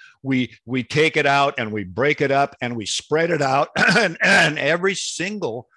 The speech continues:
grain is like a seed, because from that one grain, the mycelium will jump off into our growing medium. Now, here's the rub. Companies in the United States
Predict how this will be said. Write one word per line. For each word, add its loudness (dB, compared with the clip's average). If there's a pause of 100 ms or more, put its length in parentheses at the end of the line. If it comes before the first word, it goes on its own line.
(220)
grain -4
is -10
like -4
a -8
seed, -6
because -6 (220)
from -6
that -2
one -4
grain, -4 (260)
the -8
mycelium -4
will -6
jump -4
off -2 (140)
into -6 (400)
our 0
growing -4
medium. -12 (960)
Now, -2 (520)
here's -4
the -8
rub. -2
Companies -6
in -10
the -10
United -4
States -2